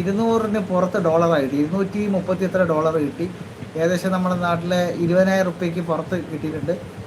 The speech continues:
സിമ്പിളായിട്ട് മൂപ്പര് ചെയ്തതാണ്. അപ്പോൾ അതുകൊണ്ടാണ് പറയുന്നത് എല്ലാവരും, എല്ലാവരും Facebook കളിച്ച്. വേറെ എന്തോ ഒരു വര വിളിക്കാറുണ്ടോ എന്ന്, ഒരു വര, ആ, നമ്മുടെ വരയ്ക്കുന്ന, വരയ്ക്കുന്ന, യെസ്, ഇല്ല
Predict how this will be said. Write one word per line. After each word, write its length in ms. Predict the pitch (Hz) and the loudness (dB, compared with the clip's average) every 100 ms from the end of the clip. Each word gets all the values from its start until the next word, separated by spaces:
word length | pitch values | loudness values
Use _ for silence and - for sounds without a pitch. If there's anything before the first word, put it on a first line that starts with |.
| - - - - - - - - - - | -14 -16 -16 -18 -16 -16 -16 -16 -12 -2
സിമ്പിളായിട്ട് 440 | 190 214 233 196 | 0 4 4 4
മൂപ്പര് 220 | 190 185 170 | 2 0 0
ചെയ്തതാണ്. 340 | 175 175 160 165 | 0 0 0 0
അപ്പോൾ 120 | 170 | 2
അതുകൊണ്ടാണ് 260 | 170 185 180 | 4 4 2
പറയുന്നത് 220 | 165 147 | 0 -2
എല്ലാവരും, 320 | 160 185 160 - 143 | 0 0 0 -4 -4
എല്ലാവരും 340 | 165 180 180 - | -2 -2 -2 -6
Facebook 320 | 160 151 165 165 | -8 -6 -4 -2
കളിച്ച്. 240 | 147 156 - - - - 165 | -2 -4 -8 -14 -18 -2 2
വേറെ 180 | 190 208 | 4 4
എന്തോ 180 | 202 208 208 | 2 2 2
ഒരു 160 | 196 202 202 180 165 | 2 2 0 2 4
വര 180 | 170 190 190 156 - - - - - - - - | 6 6 4 0 -6 -12 -16 -18 -18 -16 -14 -8
വിളിക്കാറുണ്ടോ 640 | 175 165 185 175 170 165 160 | -8 -4 -4 -2 -4 -6 -8
എന്ന്, 120 | 156 151 - - - - - - - - - - - - - 110 - 110 107 107 - - - - - - - - - - - - - - - - - - 202 | -10 -12 -14 -14 -14 -14 -10 -10 -10 -12 -16 -16 -16 -16 -16 -16 -16 -16 -16 -16 -16 -16 -16 -14 -14 -14 -16 -14 -14 -16 -12 -12 -12 -14 -16 -18 -16 -4 0
ഒരു 120 | 247 240 | 6 6
വര, 120 | 220 156 - - 202 | 6 4 0 2 6
ആ, 20 | 233 247 247 233 | 8 8 8 6
നമ്മുടെ 240 | 233 233 220 | 4 4 6
വരയ്ക്കുന്ന, 380 | 214 226 247 226 202 | 4 2 0 0 2
വരയ്ക്കുന്ന, 320 | 208 202 208 185 196 | 0 -2 -4 0 -2
യെസ്, 160 | 165 - - - - - - 185 | -4 -12 -16 -18 -18 -16 -6 0
ഇല്ല 180 | 180 | 2